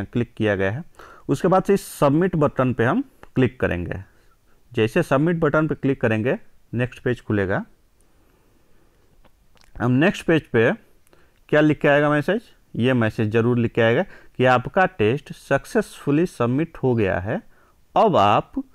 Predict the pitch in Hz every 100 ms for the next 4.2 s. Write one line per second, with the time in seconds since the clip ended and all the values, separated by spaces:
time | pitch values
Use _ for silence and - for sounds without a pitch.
0 | _ - - 113 185 262 165 - 127 120
1 | 127 120 - 151 - - 101 - 123 254
2 | - _ - 107 143 131 110 117 240 -
3 | - _ - 110 131 - 98 - - 90
4 | 80